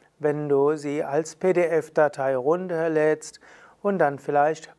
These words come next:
parallel zu diesem Kurs auch anschaust und die Übungen mitmachst.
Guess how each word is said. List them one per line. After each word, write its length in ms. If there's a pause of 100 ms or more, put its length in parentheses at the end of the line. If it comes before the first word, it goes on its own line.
parallel 680
zu 300
diesem 840
Kurs 560 (160)
auch 460 (280)
anschaust 760
und 160
die 80
Übungen 560
mitmachst. 760